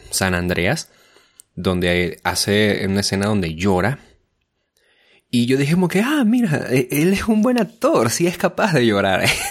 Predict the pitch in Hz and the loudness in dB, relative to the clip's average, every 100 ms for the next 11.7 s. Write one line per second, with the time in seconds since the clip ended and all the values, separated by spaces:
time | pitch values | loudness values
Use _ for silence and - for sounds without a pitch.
0 | 160 165 160 - - 117 160 160 - - | -2 0 -2 -4 -6 0 0 0 -10 -20
1 | - _ - 113 101 95 92 110 - 107 | -20 _ -2 2 2 2 0 0 2 0
2 | - 131 254 131 113 262 180 87 82 - | 2 0 0 0 -2 -2 -2 -2 -4 -10
3 | - _ _ - _ - 107 104 101 95 | -20 _ _ -20 _ -2 0 2 2 -2
4 | - 113 107 110 101 113 92 85 - 85 | -4 -2 0 0 0 0 -2 -4 -6 -4
5 | 82 80 - - - 139 - _ _ _ | -4 -4 -6 -6 -4 -6 -8 _ _ _
6 | _ _ _ _ _ _ _ - 143 104 | _ _ _ _ _ _ _ 0 2 2
7 | 85 98 120 117 95 87 82 - 82 - | 2 0 0 -2 -4 -4 -8 -8 -8 -6
8 | - 143 160 - - - - 120 120 120 | -2 0 -2 -8 -20 -20 -8 -4 0 0
9 | 92 - 247 254 277 - 92 87 95 - | 0 0 0 2 -2 0 0 0 0 -2
10 | - - 90 90 - 104 - 92 85 104 | -2 -2 0 0 0 -2 -2 -2 -2 0
11 | 104 123 101 82 85 135 - | 0 0 0 -2 -2 -2 -6